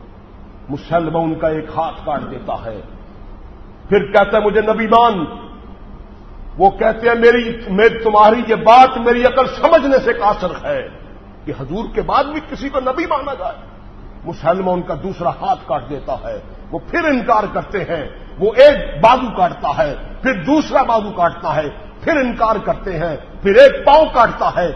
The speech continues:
پھر دوسرا پاؤں کاٹتا ہے، وہ پھر انکار کرتے ہیں، پھر ایک ٹانگ کاٹتا ہے، پھر دوسری ٹانگ کاٹتا ہے۔ اب ذرا تصور کیجئے، اعضاء سارے کٹ گئے، ایک زندہ انسان کے اعضاء کاٹ کر ڈھیر لگا کر اس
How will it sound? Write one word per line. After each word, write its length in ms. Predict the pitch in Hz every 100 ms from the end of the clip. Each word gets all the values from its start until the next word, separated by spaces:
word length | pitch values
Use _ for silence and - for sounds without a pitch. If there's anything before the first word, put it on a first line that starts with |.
| - -
پھر 80 | 247
دوسرا 500 | - 320 339 269 320
پاؤں 200 | 285 269 -
کاٹتا 420 | 214 190 - 175
ہے، 160 | 160 160 - -
وہ 80 | 226
پھر 340 | - - 381 370
انکار 360 | 311 - 254 233
کرتے 340 | 220 - 214 170
ہیں، 220 | 190 180 - -
پھر 100 | 240
ایک 280 | 254 262 -
ٹانگ 240 | 262 320 302
کاٹتا 420 | 277 240 - 214
ہے، 160 | 139 175 - -
پھر 100 | 220
دوسری 480 | 202 - 269 - 226
ٹانگ 260 | 151 175 170 -
کاٹتا 340 | 147 - 156 127
ہے۔ 180 | 151 143 - -
اب 220 | 165 147
ذرا 120 | 165 156
تصور 460 | 175 - 196 175 143
کیجئے، 440 | 170 156 151 170 143 - -
اعضاء 280 | 160 160 247 - -
سارے 200 | 214 208
کٹ 300 | - 165 170
گئے، 160 | 190 139 - -
ایک 200 | 214 151
زندہ 580 | 143 - 151 202 180
انسان 640 | 180 160 170 147 - 170 151
کے 180 | 160 156 131
اعضاء 340 | 156 156 214 185 - - -
کاٹ 380 | 190 208 196 -
کر 80 | 165 139
ڈھیر 180 | 160 190
لگا 340 | 156 147 160
کر 120 | 156
اس 100 | 151